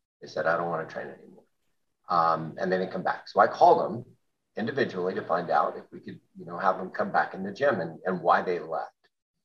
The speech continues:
Top three reasons. Number one, uh, my trainer was unprofessional. In other words, they missed sessions, they were late, they kept rebooking, they kept changing things. Number two,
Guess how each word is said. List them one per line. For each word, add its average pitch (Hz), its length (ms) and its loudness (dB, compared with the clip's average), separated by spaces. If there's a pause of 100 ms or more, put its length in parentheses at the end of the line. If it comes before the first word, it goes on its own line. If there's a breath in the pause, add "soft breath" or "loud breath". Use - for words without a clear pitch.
(320)
Top 120 220 8
three 131 160 0
reasons. 104 680 -2 (460)
Number 101 260 2
one, 104 480 2 (840)
uh, 90 460 6 (260)
my 92 180 2
trainer 110 380 4
was 107 120 2
unprofessional. 95 640 0 (440)
In 90 80 -2
other 90 160 2
words, 90 240 0
they 85 240 -2
missed 82 400 -10 (220)
sessions, 127 680 4
they 87 100 -2
were 82 240 -6
late, 135 400 6
they - 80 -6
kept - 340 -10
rebooking, 104 760 -2
they 85 140 -10 (100)
kept - 180 -20
changing - 440 -6
things. - 240 -16
Number - 360 -10
two, 175 480 0